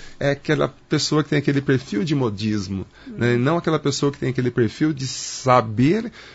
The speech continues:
Speaker 1: que aquilo, entre aspas, vamos falar assim, que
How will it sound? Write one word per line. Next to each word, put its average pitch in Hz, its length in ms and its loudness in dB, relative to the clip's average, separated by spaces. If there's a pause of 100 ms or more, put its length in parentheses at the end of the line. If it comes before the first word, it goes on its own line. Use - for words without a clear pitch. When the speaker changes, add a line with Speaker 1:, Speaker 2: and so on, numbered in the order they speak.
(140)
Speaker 1:
que 165 320 6 (240)
aquilo, 151 760 2 (220)
entre 170 440 2
aspas, 123 340 2
vamos 131 180 0
falar 117 220 4
assim, 117 220 -2
que 127 280 2